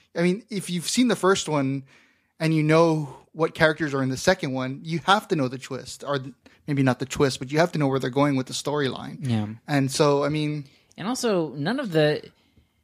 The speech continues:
Speaker 2: none of the actors that are added into the, into the film are, like, Rob Riggle does
Speaker 1: Oh,
Speaker 2: nothing.
Speaker 1: man, Rob Riggle was terrible in this. I thought Rob Riggle was really bad.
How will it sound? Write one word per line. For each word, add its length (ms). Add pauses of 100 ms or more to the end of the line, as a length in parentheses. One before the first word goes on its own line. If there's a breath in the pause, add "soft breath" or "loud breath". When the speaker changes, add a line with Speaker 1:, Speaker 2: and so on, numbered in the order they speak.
(120)
Speaker 2:
none 200
of 140
the 640 (220)
actors 480
that 100
are 140
added 340
into 280
the, 520 (140)
into 220
the 100
film 360
are, 120
like, 260
Rob 240
Riggle 400
does 180
Speaker 1:
Oh, 220
Speaker 2:
nothing. 200
Speaker 1:
man, 180
Rob 240
Riggle 160
was 100
terrible 540
in 80
this. 360
I 80
thought 200
Rob 180
Riggle 460
was 120
really 200
bad. 320